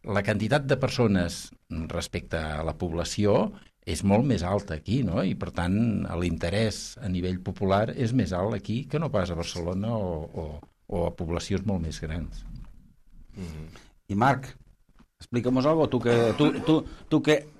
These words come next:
Speaker 3: que vens d'Olot i has vist que, que és un puesto de,
Speaker 2: Terra de
Speaker 3: de
Speaker 2: volcans, terra de volcans.
Speaker 3: Terra de vol-, de volcans i de molta cultura, perquè jo tinc la sort de, de, d'anar bastant sovint,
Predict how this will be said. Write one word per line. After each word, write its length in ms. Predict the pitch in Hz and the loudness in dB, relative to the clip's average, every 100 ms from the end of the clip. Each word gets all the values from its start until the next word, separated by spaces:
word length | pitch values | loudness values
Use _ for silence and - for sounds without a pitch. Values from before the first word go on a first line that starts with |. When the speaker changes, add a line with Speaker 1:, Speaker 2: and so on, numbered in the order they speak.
| - | -4
Speaker 3:
que 140 | 143 | 4
vens 300 | 135 147 127 | 6 6 4
d'Olot 440 | 120 117 131 175 139 | 4 6 8 6 4
i 60 | |
has 100 | 135 | 2
vist 200 | 127 127 - | 0 -4 -2
que, 160 | 135 | -2
que 100 | 135 135 | 0 0
és 40 | |
un 100 | 139 | 0
puesto 380 | 131 123 120 190 | 2 0 2 4
de, 340 | 196 156 127 117 | 6 6 8 8
Speaker 2:
Terra 220 | 156 156 | 8 10
de 60 | 143 | 10
Speaker 3:
de 60 | |
Speaker 2:
volcans, 440 | 143 160 151 135 - | 10 10 8 6 6
terra 280 | 170 165 165 | 8 10 10
de 80 | |
volcans. 380 | 151 143 127 123 | 10 8 8 6
Speaker 3:
Terra 160 | 131 143 | 8 6
de 60 | |
vol-, 180 | 139 123 - | 6 2 -2
de 220 | - 127 | -2 2
volcans 420 | 117 117 135 143 - | 2 4 4 4 2
i 100 | 131 | 4
de 120 | 127 | 6
molta 380 | 127 131 139 139 | 6 6 4 4
cultura, 600 | 131 110 98 156 135 92 | 4 2 4 6 8 6
perquè 260 | 87 110 113 | 2 2 4
jo 100 | 113 | 4
tinc 160 | 131 135 | 4 2
la 80 | |
sort 200 | 131 139 | 4 2
de, 80 | 135 120 | 2 0
de, 160 | 120 120 | 2 4
d'anar 260 | 113 117 113 | 4 2 2
bastant 320 | 113 - 113 | 0 0 -2
sovint, 420 | 107 110 120 175 | -2 0 2 0